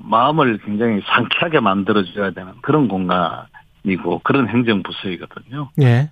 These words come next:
Speaker 1: 그렇기 때문에 그 부분도 상당한 전문성이 필요한 부분인데,
Speaker 2: 음.
Speaker 1: 예,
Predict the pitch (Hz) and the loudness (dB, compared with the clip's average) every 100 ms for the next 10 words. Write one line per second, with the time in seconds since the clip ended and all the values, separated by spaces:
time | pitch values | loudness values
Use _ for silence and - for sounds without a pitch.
0 | _ 147 143 - 120 104 107 104 - 117 | _ 0 0 2 0 2 2 0 -2 -2
1 | 147 151 110 117 123 - - - - - | 2 2 2 0 -4 -10 -18 -20 -8 -4
2 | 113 120 160 180 120 120 160 151 175 127 | -2 0 0 0 0 2 2 2 0 -2
3 | - 147 135 117 120 110 87 76 - 107 | -2 0 0 -2 -4 -6 -8 -12 -20 -20
4 | 165 _ 143 113 104 95 107 | -20 _ 0 2 0 -2 -8